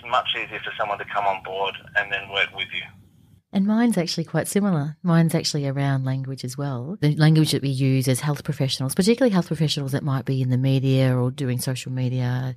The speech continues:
Speaker 2: writing articles, as well as talking to their patients or, you know, around sleep, because it's just, it's really important to make, 'cause there are different messages within the sleep field.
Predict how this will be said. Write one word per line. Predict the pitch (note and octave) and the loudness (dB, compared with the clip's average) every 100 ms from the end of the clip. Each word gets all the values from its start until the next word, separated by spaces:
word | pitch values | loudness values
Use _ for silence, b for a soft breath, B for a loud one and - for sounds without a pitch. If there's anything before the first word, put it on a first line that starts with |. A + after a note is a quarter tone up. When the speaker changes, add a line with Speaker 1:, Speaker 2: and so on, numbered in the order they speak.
| - | -2
Speaker 2:
writing | C3+ B2 - B2+ | 0 0 0 0
articles, | A#2+ B2+ - C3 C3 B2+ - | 2 -2 -6 -10 -8 -10 -6
as | - D#3+ | 0 4
well | E3+ | 4
as | D3 | 4
talking | C#3+ C3 C#3 | 0 -2 -2
to | C3 | -2
their | B2+ A#2+ | -2 -2
patients | B2 B2 C#3 E3 A#2+ | -2 -2 -4 -6 -8
or, | C3+ D3+ _ - | -8 -12 _ -12
you | - | -6
know, | A#2+ C#3+ | -4 0
around | C3+ B2+ B2+ | 2 2 0
sleep, | - B2+ F3+ - - | -4 -4 -6 -6 -4
because | D#3+ E3+ D#3 - - | 2 4 4 -2 -4
it's | - | 0
just, | A#3 - | 0 -2
it's | - - | -6 -4
really | A3 A3+ A#3 | -2 0 2
important | G3+ F3+ F3 D#3+ D3+ | 0 0 0 0 -2
to | D#3 | 0
make, | D3+ D3+ - | 0 0 2
'cause | F3+ | 4
there | F#3+ | 6
are | G#3+ | 4
different | A3+ G#3 F3+ | 4 2 2
messages | D#3+ E3+ D#3 C#3+ | 0 0 0 0
within | C#3 D3 C#3 | 0 -2 0
the | |
sleep | B2+ C#3 C3 _ | 2 0 -2 _
field. | - D3 C#3 C3+ C#3 | -6 -2 0 -2 -6